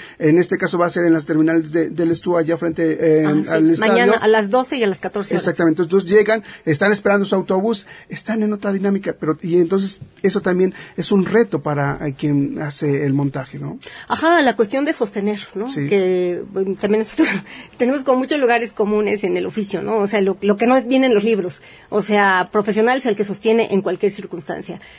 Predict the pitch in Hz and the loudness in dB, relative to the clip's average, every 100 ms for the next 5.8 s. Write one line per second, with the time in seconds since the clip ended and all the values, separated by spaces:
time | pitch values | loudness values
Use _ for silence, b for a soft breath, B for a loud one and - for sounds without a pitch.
0 | B 220 214 240 240 247 - 247 302 254 | B -2 2 2 2 0 -2 -4 -4 -4
1 | - 247 226 220 208 196 208 220 202 - | 0 2 2 0 0 2 4 2 0 -4
2 | 220 208 202 214 226 226 208 190 202 - | -6 -4 -4 -2 -2 -2 -2 -2 -4 -8
3 | - 202 202 202 190 - 202 202 185 180 | -10 -6 0 0 0 0 -2 -2 -10 -6
4 | 180 - 254 247 247 233 220 208 254 226 | -8 -4 -4 -4 -4 -4 -2 -2 -2 -4
5 | 208 180 - 185 165 131 117 101 | -6 -10 -10 -12 -10 -12 -10 -14